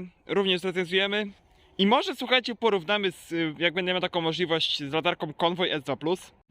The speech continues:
Bo ja, słuchajcie, nie wyobrażam sobie ciągle robić treningów cardio bez treningu siłowego na siłowni. Tak samo jak nie wyobrażałbym sobie robić ciągle treningu siłowego na siłowni bez cardio.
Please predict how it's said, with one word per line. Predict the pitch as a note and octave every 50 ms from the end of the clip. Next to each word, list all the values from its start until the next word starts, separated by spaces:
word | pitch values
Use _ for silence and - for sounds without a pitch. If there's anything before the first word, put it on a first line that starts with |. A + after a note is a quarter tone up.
| _ - - - - - C3 - -
Bo | C#3 D#3+
ja, | F#3 G#3+ A#3
słuchajcie, | - D4 - C#4 C#4 - C#4 C#4+ C#4 - - - -
nie | - C#4 D4+
wyobrażam | D4 D#4 D#4+ D#4+ D#4+ D4+ C#4 C4
sobie | A3+ B3 A3+ G#3+
ciągle | E3+ - A#3+ A#3+ A3+ A3 A3
robić | G#3+ G3 G3+ -
treningów | - A3+ G#3 G3 G3 F3+ F#3+ F#3 -
cardio | - - G#3 G3 F#3 F3 D#3+ F3+ F3
bez | - F3 F3 F3 - - - - - - - - -
treningu | - F#3 G3 G3 G3+ F#3 F#3+ G3
siłowego | G3 - G#3+ G3 F#3+ F3+ F3+ F#3 D#3 F3
na | E3+ E3+
siłowni. | E3 - F#3+ E3+ E3 D#3+ D3+ D#3 G3+ A#3+ D4 D4+ - - - - - - - - - - - - -
Tak | - A3 -
samo | - C4+ B3+ C4
jak | C4 A#3 G#3
nie | B3 A#3+
wyobrażałbym | G#3+ A#3+ A3+ A3+ B3 A#3 A3+ A#3 A3 A3 G3
sobie | - A#3 G#3 A3+
robić | A3 A3 G#3 G#3+ -
ciągle | - A#3+ A#3 A3 G#3 G#3+
treningu | - G#3+ G#3+ G#3+ G#3+ G3 G3+
siłowego | - A3 G3+ G#3 G3+ G3+
na | G3+ G3
siłowni | F#3 F#3 G3+ G3+ G3+ F3+ F#3+ E3+
bez | F3+ F3+ -
cardio. | - F#3+ E3 C#3 B2 A2+ A2+